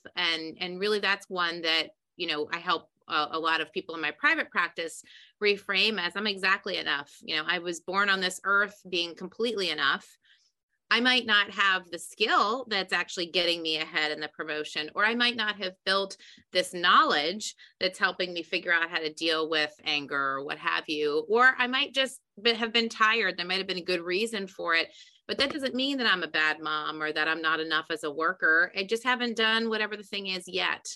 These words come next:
And that's really the difference between a growth mindset and a fixed mindset, is this word "yet."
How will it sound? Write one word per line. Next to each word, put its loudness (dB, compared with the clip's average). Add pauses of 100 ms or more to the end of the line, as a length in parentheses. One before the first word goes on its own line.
And -6
that's -4
really 2
the -4
difference -6
between -8
a -8
growth -4
mindset -4
and -8
a -10
fixed -8
mindset, -4
is -6
this -16
word -6
"yet." -4